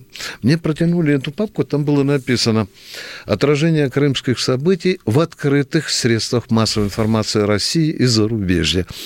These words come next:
Я вот сначала, я был как лиса,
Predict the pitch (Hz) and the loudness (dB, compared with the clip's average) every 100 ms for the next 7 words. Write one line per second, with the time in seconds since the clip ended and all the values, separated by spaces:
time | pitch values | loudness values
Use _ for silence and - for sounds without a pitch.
0 | - - - - - - - 156 175 156 | -12 -10 -10 -10 -10 -4 2 2 2 0
1 | - 147 160 180 170 151 151 160 151 165 | 0 0 2 2 2 2 2 2 0 0
2 | 151 127 165 - 220 240 202 | 0 2 2 2 0 -2 -4